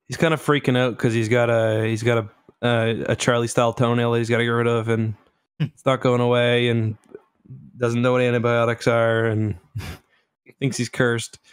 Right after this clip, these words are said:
Speaker 1: Can you imagine that if, like, every time, like, you got sick in real life, you're just like, "Fuck, I'm cursed. Like, I gotta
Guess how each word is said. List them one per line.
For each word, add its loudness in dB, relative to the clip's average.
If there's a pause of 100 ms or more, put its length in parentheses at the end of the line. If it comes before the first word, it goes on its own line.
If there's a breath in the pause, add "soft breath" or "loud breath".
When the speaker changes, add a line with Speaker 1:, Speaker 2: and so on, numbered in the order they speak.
(140 soft breath)
Speaker 1:
Can 4
you 4
imagine 2
that 2
if, -4
like, 0
every 0
time, 0
like, -4
you 0
got 0
sick -4
in 0
real 0
life, -2
you're -2
just -4
like, -4
"Fuck, -6
I'm -2
cursed. -4
Like, -4
I -2
gotta -2